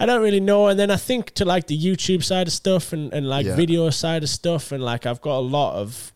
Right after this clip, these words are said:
Speaker 1: cool ideas, and, like, I, I see a big future in that, and, like, a lot of possibilities in, in,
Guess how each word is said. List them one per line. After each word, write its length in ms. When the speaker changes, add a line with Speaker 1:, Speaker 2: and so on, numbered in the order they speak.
Speaker 1:
cool 480
ideas, 580
and, 240
like, 200
I, 240
I 40
see 600
a 80
big 240
future 400
in 300
that, 260
and, 140
like, 240
a 80
lot 160
of 80
possibilities 680
in, 180
in, 340